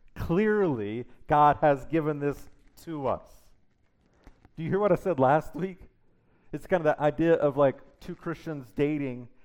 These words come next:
and then they pray about the relationship good, but then they have sex outside of marriage ir-, irrelevant. What? Like, just 'cause you felt peace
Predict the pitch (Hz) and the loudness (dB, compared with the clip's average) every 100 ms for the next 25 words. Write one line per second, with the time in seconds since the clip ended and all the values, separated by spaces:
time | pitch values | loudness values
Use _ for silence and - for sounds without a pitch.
0 | - 143 139 143 - - 175 175 143 135 | -12 -8 -4 -4 -6 -6 -2 0 2 2
1 | 143 131 143 156 - 135 - 131 123 _ | 0 -4 -4 -4 -8 -16 -10 -8 -10 _
2 | _ _ _ _ _ - - 180 165 147 | _ _ _ _ _ -20 -10 -4 -2 -2
3 | 135 143 156 147 135 135 135 120 - - | -2 -4 -4 -2 -2 0 0 -2 -16 -20
4 | - - 180 - 151 135 170 147 151 151 | -10 -2 -2 0 -4 -2 -2 -2 -4 -4
5 | 147 - - - - - 147 143 - - | -6 -8 -20 -18 -14 -10 -10 -10 -16 -18
6 | 160 147 160 147 117 101 147 170 - _ | -10 -2 0 0 -4 -6 -4 -4 -10 _
7 | _ - 143 - - _ _ - 180 208 | _ -12 -12 -14 -20 _ _ -16 -10 -10
8 | 190 - 175 - 202 214 202 - | -8 -6 -6 -6 -10 -10 -12 -16